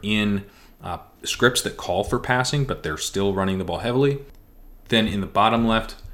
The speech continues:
are teams who are dictating the run. The Cowboys and the forty-niners are kind of the key teams this year that are, uh, in run-heavy scripts and then pounding the rock in those scripts. Then if we move over to the bottom right,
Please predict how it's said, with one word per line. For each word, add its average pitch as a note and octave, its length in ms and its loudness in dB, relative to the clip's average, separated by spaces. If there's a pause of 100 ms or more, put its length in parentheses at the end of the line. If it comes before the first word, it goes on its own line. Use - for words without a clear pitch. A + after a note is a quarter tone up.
(220)
are F#2+ 100 -2
teams G#2+ 420 0
who G2+ 120 -4
are E2+ 60 -2
dictating A#2+ 760 0
the A#2+ 80 0
run. B2 400 0 (380)
The - 60 -8
Cowboys G2+ 600 2
and F#2 80 -2
the E2+ 40 -6
forty-niners G2 880 0
are F#2+ 60 -2
kind G2 240 -2
of F2 160 -4
the E2+ 200 -10
key G2+ 360 -6
teams G2 460 -2
this G2+ 280 -2
year G#2+ 240 -2
that G2+ 160 2
are, G2+ 220 2 (400)
uh, E2 200 -4 (120)
in G2+ 320 2
run-heavy G#2 560 2
scripts - 720 0
and G2 200 2
then F#2 180 0
pounding F#2 420 -2
the E2+ 80 -8
rock E2+ 320 -4
in G#2 140 -2
those A2 200 0
scripts. - 520 -2 (540)
Then G2+ 100 4
if - 80 0
we G2+ 80 4
move G#2 200 2
over F#2+ 180 0
to - 100 -10
the E2+ 100 -6
bottom A2+ 480 2
right, F#2 280 0